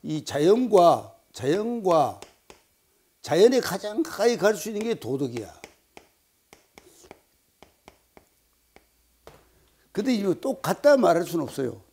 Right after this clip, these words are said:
똑같다 말할 수 없는데 이제 그 뭐 이 자연이 아무래도 크죠, 그죠?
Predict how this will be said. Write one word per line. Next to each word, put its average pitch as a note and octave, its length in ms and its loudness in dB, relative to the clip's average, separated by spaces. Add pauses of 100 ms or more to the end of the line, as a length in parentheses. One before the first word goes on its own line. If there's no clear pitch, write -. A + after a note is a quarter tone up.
똑같다 E3+ 500 -2
말할 F3+ 360 -2
수 F3+ 200 -6
없는데 F3+ 680 0 (680)
이제 B2+ 220 -2
그 B2+ 600 -4 (220)
뭐 B2 460 -4 (540)
이 A2+ 200 -10 (280)
자연이 F#3+ 400 6
아무래도 C3+ 300 -2
크죠, F#3 420 -2
그죠? A2 300 -12